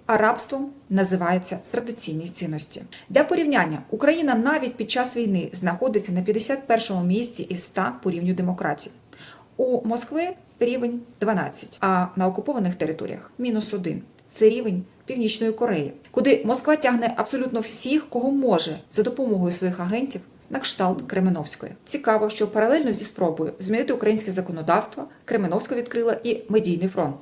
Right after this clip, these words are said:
Її тексти були спрямовані проти українських релігієзнавців, які відстоювали самостійність, незалежність від Р П Ц,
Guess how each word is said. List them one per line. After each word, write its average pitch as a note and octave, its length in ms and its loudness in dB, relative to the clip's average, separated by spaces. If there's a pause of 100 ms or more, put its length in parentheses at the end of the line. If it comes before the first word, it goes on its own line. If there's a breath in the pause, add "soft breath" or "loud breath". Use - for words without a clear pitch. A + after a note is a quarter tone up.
(120)
Її D4+ 200 6
тексти D4+ 340 4
були A3 140 0
спрямовані A3 560 2
проти G#3+ 460 4
українських F#3+ 500 -2
релігієзнавців, G#3+ 840 0 (100)
які G3 200 2
відстоювали E3+ 640 -4
самостійність, F#3 800 -4 (200)
незалежність F3 640 -2
від A#3+ 140 -6
Р A#3+ 100 -4
П C4 80 -2
Ц, F#3 260 -4